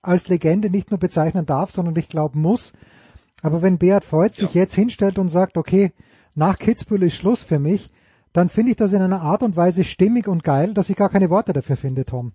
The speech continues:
Speaker 1: Oder? Weil der Kugelblitz, vielleicht gewinnt er sogar Kitzbühel nochmal. Und ich finde, der ist irgendwie in den letzten Jahren, auch hier bei Sportradar dreiundsechzig, ich geißle mich selbst mit der Siebenschwänzigen,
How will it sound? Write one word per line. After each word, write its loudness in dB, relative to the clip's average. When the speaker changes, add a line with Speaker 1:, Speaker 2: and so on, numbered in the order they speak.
Speaker 1:
Oder? 2
Weil 0
der -4
Kugelblitz, 0
vielleicht 2
gewinnt 2
er 6
sogar 0
Kitzbühel -2
nochmal. 0
Und 0
ich 0
finde, 2
der 2
ist -2
irgendwie -2
in 0
den 0
letzten -4
Jahren, -2
auch 2
hier 2
bei 2
Sportradar 0
dreiundsechzig, -2
ich -6
geißle 0
mich -2
selbst -2
mit -2
der 0
Siebenschwänzigen, -4